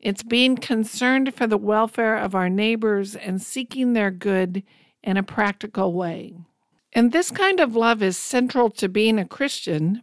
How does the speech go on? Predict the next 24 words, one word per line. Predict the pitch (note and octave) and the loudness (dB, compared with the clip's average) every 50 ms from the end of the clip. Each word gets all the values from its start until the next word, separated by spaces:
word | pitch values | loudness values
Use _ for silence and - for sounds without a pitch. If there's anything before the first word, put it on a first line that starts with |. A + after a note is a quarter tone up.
| - - | -6 -8
because | A#3+ A3+ - - A#3+ A#3 A3+ | -8 -6 -2 0 0 0 0
it | B3 A3+ | 0 2
is | A#3 A3+ A3 | 2 2 2
central | - - - B3+ B3+ C4+ C4+ D4 C#4 C#4 A#3+ | 0 -4 -2 0 2 2 2 2 0 0 -2
to | - - A#3+ | -4 -4 -2
the | A#3 A#3 | -2 -2
two | A3+ - - B3+ A#3+ | -2 -2 -2 -2 -2
great | A3 A3+ G#3+ G3+ G3+ - _ | 0 2 2 2 2 0 _
commandments, | - - A#3 A#3 B3 C4 B3+ A3+ F#3+ E3 D#3+ - - - - - _ _ _ _ _ _ _ _ _ - | -2 0 2 4 4 4 4 4 2 2 -2 -4 -6 -12 -16 -20 _ _ _ _ _ _ _ _ _ 0
"Love | G#3+ G#3 A3+ A3 | 2 2 2 4
the | A3+ A3 | 2 2
Lord | G#3+ G#3+ G#3 G#3 G#3+ G#3 | 4 4 4 4 4 4
your | A3 G#3+ | 0 0
God | G#3 G3+ G3 G3 F#3+ | 2 2 2 2 2
with | G3 F#3+ F#3 G3 | 0 -2 0 0
all | F#3+ F3 | 0 0
your | F3 F3+ F3 F3 | 0 0 -2 -4
heart," | F3+ - A#3 A#3+ C4 C4+ C4+ - - - _ - - _ _ _ - | -2 0 0 2 2 0 -2 -4 -12 -20 _ -20 -20 _ _ _ -4
and | - G3+ G3+ G3 | -2 0 0 0
"Love | G3+ G3+ F#3+ | 0 -2 -2
your | G3+ G3+ G3+ | -2 -2 0
neighbor | G3 F#3+ F#3 F#3 F#3 F3+ F#3 F#3+ G3+ | 0 0 0 0 0 0 -2 -2 -2
as | - - E3+ E3 F3 | -2 -4 -4 -4 -2
yourself." | F3 E3+ E3+ - - A#3 A3 F3 E3+ F#3 F#3+ - - _ | -4 -4 -4 -4 -2 0 0 0 0 -4 -6 -12 -20 _